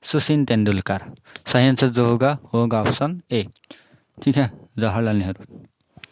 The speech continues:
जो National Planning Committee का जो committee जो book है उसका जो लेखक है उसका नाम क्या है? जवाहरलाल नेहरू। अब देखो क्वेश्चन number टू पर, यहाँ पर पूछा गया है, sorry, यहाँ पर पूछा गया है,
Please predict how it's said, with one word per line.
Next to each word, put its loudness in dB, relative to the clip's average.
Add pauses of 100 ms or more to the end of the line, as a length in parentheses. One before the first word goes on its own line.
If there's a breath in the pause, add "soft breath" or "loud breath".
(480 loud breath)
जो 0
National 2
Planning 2
Committee 0
का 0
जो 2 (380)
committee 0
जो 2
book 2
है 0 (300 loud breath)
उसका 0
जो 0
लेखक 0
है -2
उसका -4
नाम 2
क्या 0
है? 0
जवाहरलाल 4
नेहरू। 2 (800 loud breath)
अब 2
देखो 2
क्वेश्चन 0
number 2 (560)
टू 4
पर, 0
यहाँ 2
पर 4
पूछा 0
गया 0
है, -6 (200)
sorry, -4 (1160 loud breath)
यहाँ 4
पर 4
पूछा 0
गया 0
है, -2